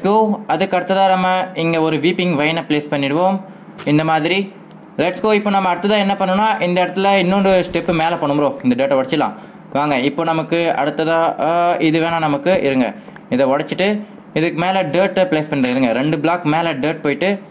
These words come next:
அதுக்கப்புறமா அதுக்கு பக்கத்துல ஒண்ணு நம்ம பிளேஸ் பண்ணிடலாம். ஓய், அட, இது என்ன இந்த மாதிரி ஆகுது? ஓகே, இந்த பக்கம் ஒண்ணு, இப்போ நமக்கு மேல போயிட்டு அதுக்கு மேல ஒண்ணு place பண்ணிடலாம். பிளே-, place ஆயிடு, அட, ஓய், okay, place பண்ணியாச்சு.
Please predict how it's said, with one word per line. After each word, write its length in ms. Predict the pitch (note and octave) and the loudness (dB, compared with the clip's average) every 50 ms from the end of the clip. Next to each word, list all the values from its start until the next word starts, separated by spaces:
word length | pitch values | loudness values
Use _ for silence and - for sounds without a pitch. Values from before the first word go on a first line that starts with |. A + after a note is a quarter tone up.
| - - | -14 -4
அதுக்கப்புறமா 440 | - D3+ D#3+ F3+ F3 F3 F3 F3+ F3+ | -2 -2 0 0 0 0 0 0 0
அதுக்கு 420 | G3 G3 F#3+ E3 D#3 D#3+ D3+ D#3 | 2 2 0 0 -2 -2 -4 -4
பக்கத்துல 260 | D3+ D3+ F3 F3 D#3 E3+ | -2 -2 -2 0 0 0
ஒண்ணு 200 | D#3+ D#3 D#3 D3+ | 0 0 0 0
நம்ம 160 | D3 C#3+ C#3+ | 0 -2 -2
பிளேஸ் 40 | C3+ | 0
பண்ணிடலாம். 640 | D3 C#3+ C#3+ C#3+ - C#3 C#3+ D3+ E3+ F#3+ F#3 - | 0 -2 0 0 -2 0 0 0 0 0 -2 -2
ஓய், 300 | F#3+ E3 F#3 B3 F4 F4 - - - - - - - - | -2 0 0 0 0 -2 -6 -12 -18 -20 -20 -12 -6 -4
அட, 280 | B2+ C#3+ G3 A3+ G#3+ - - - - - | -2 -2 -2 -2 -4 -8 -16 -20 -8 -6
இது 100 | B2 C3 | -2 -2
என்ன 140 | F#3 G3 F#3 | 0 0 0
இந்த 120 | D#3+ D#3+ | 0 0
மாதிரி 180 | E3 D#3+ D#3 C3 | 0 0 0 0
ஆகுது? 220 | C3 D#3+ D#3 - - - - - - - - - | 0 -2 -4 -4 -8 -14 -20 -20 -20 -20 -8 -6
ஓகே, 280 | C#3 C#3 - F3+ F#3 F3 | -4 -2 0 0 0 2
இந்த 220 | - C#3+ C#3+ - | 2 0 0 0
பக்கம் 360 | - D3+ C#3+ D3+ D3 C#3+ D3 | -2 -2 -2 0 0 0 0
ஒண்ணு, 160 | D#3+ F3+ F#3 F#3 - - - - | 0 0 -2 -2 -6 -14 -6 -4
இப்போ 200 | D3 D3+ - D#3 | -4 -2 -2 -2
நமக்கு 420 | D3 D3+ D3 D3 D3 - D#3 D#3+ | -2 -2 -2 -4 -2 -2 0 0
மேல 320 | D3+ C#3+ C#3+ D3+ D#3+ E3+ E3 | 0 0 0 0 0 -2 -2
போயிட்டு 320 | - D#3+ D#3 D#3+ F3+ F3 | -2 -4 -2 0 0 2
அதுக்கு 280 | C#3+ C#3 C#3+ E3 E3 F3 | 2 2 0 0 -2 -2
மேல 280 | D#3+ E3 E3+ F3+ F3+ | 0 0 0 0 0
ஒண்ணு 220 | E3+ D#3+ E3 E3 D#3 | 0 0 0 -2 -4
place 260 | - C3 C#3+ D#3 D3+ | -2 -2 -2 -2 -2
பண்ணிடலாம். 460 | - D#3 D3 D3 D#3+ F3+ F#3+ G3+ G3+ G3 - - - - - - - - - - - - | -2 -2 0 0 0 0 2 0 0 -2 -4 -10 -18 -20 -20 -20 -20 -20 -20 -20 -6 -4
பிளே-, 160 | B2+ D3 D#3 - | -2 -2 -2 -2
place 240 | - D#3 F3 G#3 G#3+ | 0 0 0 2 2
ஆயிடு, 520 | G#3 G3 A3 A3+ B3 B3+ A#3 - - - - | 2 2 2 2 2 2 2 2 0 -2 -4
அட, 520 | - F3+ G3 G3+ A#3+ C4 C4+ B3+ F#3 C3 - - - - - - - - - - | -2 0 2 4 4 4 4 4 2 0 -4 -8 -16 -20 -20 -20 -20 -20 -8 -4
ஓய், 300 | A#2+ C3+ F3+ G#3 G#3 - - - - - - - - - - - | -2 -2 -2 -2 -4 -8 -12 -20 -20 -20 -20 -20 -20 -20 -10 -4
okay, 420 | - D3 - - F#3+ G#3 G#3+ G#3 - - | -2 -2 0 2 0 0 0 -2 -4 -4
place 200 | - E3 F3 F3 | -2 -2 -2 -2
பண்ணியாச்சு. 520 | F3 E3 E3+ F3 E3 E3 - F#3 G3 G3 | -2 -2 0 -2 -2 -2 -2 -2 -2 -2